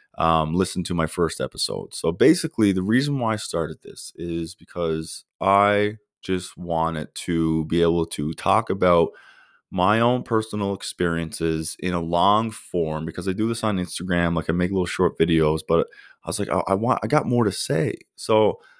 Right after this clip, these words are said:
I just wanted to talk about my own personal experiences and, and things that I've done in my life to help me just become better. And I wanted to talk about it so when people would listen, maybe they would relate to it.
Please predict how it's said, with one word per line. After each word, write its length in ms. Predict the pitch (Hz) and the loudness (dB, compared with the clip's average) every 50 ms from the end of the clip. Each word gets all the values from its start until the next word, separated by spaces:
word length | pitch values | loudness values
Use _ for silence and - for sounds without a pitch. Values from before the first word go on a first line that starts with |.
| _ _ - | _ _ -6
I 80 | 110 | -6
just 260 | 117 104 139 143 143 | -2 0 -2 -2 0
wanted 200 | 135 139 139 135 | 0 0 0 0
to 120 | 95 85 - | -2 -4 -2
talk 240 | - 113 104 107 - | 0 0 0 0 0
about 240 | 101 101 98 82 | 0 0 0 2
my 120 | - 85 85 | 0 0 0
own 200 | 90 107 113 117 - | 0 0 -2 -4 -6
personal 460 | _ 110 107 101 101 - - 101 92 92 | _ -2 -2 -2 -2 -4 -4 -4 -4 -4
experiences 800 | - - - - - 82 82 82 82 78 - 80 78 76 - | -6 -8 -8 -2 0 0 2 0 -2 -4 -4 -4 -4 -4 -6
and, 100 | - - | -10 -10
and 340 | 85 82 80 - 82 80 - | -8 -8 -6 -4 -6 -6 -8
things 380 | - - - 113 117 117 113 107 | -10 -4 0 0 2 2 2 0
that 140 | 104 98 | 2 2
I've 200 | 90 85 82 - | 2 2 0 -2
done 240 | - 87 87 92 95 | 0 2 2 2 2
in 60 | 95 | 0
my 160 | 92 87 85 78 | -2 -2 -4 -4
life 480 | 80 78 76 76 73 69 - - _ _ _ _ - - _ _ _ _ | -4 -4 -2 -4 -4 -6 -10 -14 _ _ _ _ -20 -20 _ _ _ _
to 320 | - - 95 90 85 82 80 | -6 -2 0 0 0 0 -2
help 400 | - - 95 98 98 95 - - | -4 -2 2 2 2 2 2 -4
me 560 | 90 87 85 85 85 82 82 80 80 78 - _ _ | -6 -4 -2 -2 -2 -2 -2 -2 -4 -6 -10 _ _
just 300 | - 92 87 80 - - | -8 -8 -6 -6 -6 -8
become 500 | 95 80 - - - - 82 82 85 80 | -10 -10 -10 -8 -4 -4 -2 -2 -4 -6
better. 480 | - - 78 73 71 64 57 52 - _ _ - - - - _ _ _ | -4 -4 -4 -4 -4 -6 -10 -12 -16 _ _ -20 -20 -20 -20 _ _ _
And 100 | 90 85 | -4 -2
I 40 | |
wanted 300 | 82 87 92 98 101 - | 0 2 2 2 0 0
to 100 | - 85 | -4 -10
talk 380 | - - - - - - - - | -10 -6 -4 -2 -2 -2 -2 -2
about 340 | 104 92 92 85 82 80 85 | -2 0 2 2 2 2 2
it 160 | 82 80 - | 0 0 -2
so 720 | - - - - 90 87 85 82 82 82 82 82 - - _ _ _ _ _ - | -4 -8 -4 -2 0 2 2 2 2 0 0 -4 -6 -10 _ _ _ _ _ -8
when 220 | 104 104 101 87 | -2 0 0 0
people 320 | - 117 117 113 101 95 | 0 -2 -2 0 0 0
would 160 | 90 90 85 87 | 0 0 -2 0
listen, 560 | 92 117 120 - - - 87 78 78 80 - _ - - - - _ _ _ _ - | 0 0 0 0 0 -2 -2 -4 -4 -6 -8 _ -20 -20 -20 -20 _ _ _ _ -10
maybe 600 | 90 87 98 107 120 117 120 120 117 113 113 - | -2 0 2 4 4 6 4 4 4 4 2 0
they 180 | - 104 107 110 | 4 4 4 4
would 240 | 110 110 104 95 101 | 4 2 0 0 0
relate 320 | 95 92 92 95 98 87 - | 2 2 4 2 2 0 -2
to 180 | - 92 95 | -4 -2 0
it. 140 | 98 98 90 | 0 0 -2